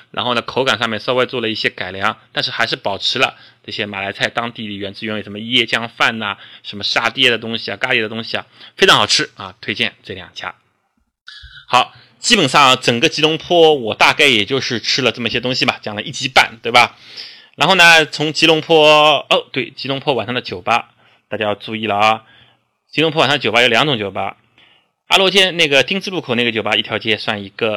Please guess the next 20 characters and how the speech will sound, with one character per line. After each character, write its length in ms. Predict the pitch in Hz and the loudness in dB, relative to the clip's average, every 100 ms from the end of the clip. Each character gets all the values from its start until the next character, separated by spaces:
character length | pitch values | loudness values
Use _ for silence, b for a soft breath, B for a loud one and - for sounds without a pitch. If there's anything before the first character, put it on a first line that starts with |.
| 98 | -6
啊， 200 | 101 98 | -10 -10
Pavilion 560 | - 123 147 196 170 120 | -4 0 2 4 2 2
那 160 | 117 | 0
个 140 | 113 107 | -2 -4
酒 160 | - | -6
吧 120 | 101 101 | -8 -6
街 160 | 113 | -8
算 220 | - 110 | -8 -10
一 80 | 104 | -12
个， 100 | 104 | -10
这 180 | - 226 | -2 0
种 140 | 151 | 2
呢 200 | 123 127 - b b - | 2 0 -4 b b -6
都 140 | 190 | -4
是 640 | - 170 143 127 117 104 - | -4 -2 -2 -2 -4 -6 -12
还 260 | - 113 139 | -4 -2 0
算 260 | 220 165 | 0 -4
是 180 | - 127 | -4 -10
比 220 | - 101 | -14 -10
较 520 | 117 135 117 104 - | -4 -2 0 -4 -8